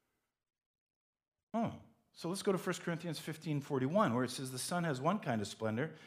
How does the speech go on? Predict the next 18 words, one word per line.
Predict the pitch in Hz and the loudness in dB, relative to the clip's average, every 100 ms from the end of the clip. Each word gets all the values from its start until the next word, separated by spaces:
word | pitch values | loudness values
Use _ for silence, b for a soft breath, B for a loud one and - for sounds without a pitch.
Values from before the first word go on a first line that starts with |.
| B | B
the | - | 2
moon | 110 107 | 4 4
another, | 104 151 202 127 | 6 6 6 4
and | 117 | 2
the | 127 | 0
stars | 131 123 135 | 2 4 4
another." | 156 202 240 - - - _ _ _ _ _ _ _ _ _ _ _ _ 160 | 6 2 0 -8 -16 -20 _ _ _ _ _ _ _ _ _ _ _ _ -4
Let's | 156 - _ _ | -4 -8 _ _
just | 185 - | -8 -4
keep | - - | -4 -4
reading. | 254 233 - - _ _ _ _ _ _ _ _ _ | -4 -4 -6 -16 _ _ _ _ _ _ _ _ _
"And | 110 | -4
star | 113 - 147 135 135 | -4 0 4 4 4
differs | 98 127 147 - 170 85 - - _ _ _ _ _ _ | 0 -2 -2 -4 -8 -10 -18 -20 _ _ _ _ _ _
from | - 113 98 | -8 -6 -4
star | - - 127 101 - - - _ _ _ _ _ _ _ | -8 -2 0 0 -4 -12 -18 _ _ _ _ _ _ _
in | 107 | -6
splendor." | 98 - 90 82 - | -6 -6 -8 -8 -12